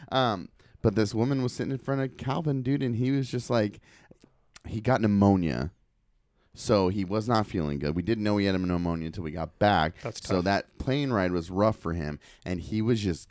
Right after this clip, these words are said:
Speaker 1: kicking her s-, the back of her seat the whole time. And then she had the, like, this is a genius move on her end, I guess, to, to recline.
Speaker 2: Mm.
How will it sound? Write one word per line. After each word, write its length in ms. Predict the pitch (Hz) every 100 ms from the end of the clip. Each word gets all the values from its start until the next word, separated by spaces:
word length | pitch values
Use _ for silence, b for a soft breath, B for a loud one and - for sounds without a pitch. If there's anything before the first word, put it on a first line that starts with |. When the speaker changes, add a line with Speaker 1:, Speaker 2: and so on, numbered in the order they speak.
| -
Speaker 1:
kicking 460 | - - - 107 101
her 380 | 101 92 104 98
s-, 240 | 120 -
the 100 | -
back 380 | 113 85 90 104
of 140 | 139 127
her 160 | 139
seat 480 | 139 - 98 - -
the 140 | 107
whole 240 | 110 - 330
time. 420 | - - 214 302 B B 254
And 360 | - 202 202 208
then 520 | 262 311 208 170 180 b -
she 240 | - 226
had 420 | 208 202 208 180
the, 200 | 196 190
like, 380 | 175 185 165 165 _ _ _ 123
this 280 | 127 131
is 120 | 151 147
a 80 |
genius 420 | 139 120 175 190 175
move 240 | 214 214
on 140 | 202
her 180 | 196 226
end, 180 | 208 160
I 140 | 139
guess, 320 | 131 131 139 -
to, 400 | - 131 117 113 -
to 320 | - 131 113 -
recline. 720 | 117 120 117 135 110 80 - - - - - - _ _ _ - - - - -
Speaker 2:
Mm. 300 | 147 127 107